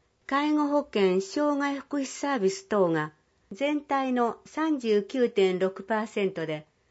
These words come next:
二億六千六百五万二千円。補助金が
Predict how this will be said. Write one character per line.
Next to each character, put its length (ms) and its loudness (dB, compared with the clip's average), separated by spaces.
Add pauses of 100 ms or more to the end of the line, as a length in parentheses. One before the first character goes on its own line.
(240)
二 180 4
億 280 6
六 220 4
千 320 0
六 260 0
百 220 -2
五 140 0
万 300 0
二 100 -4
千 360 0
円。 240 -6 (1500)
補 140 0
助 180 2
金 300 2
が 220 2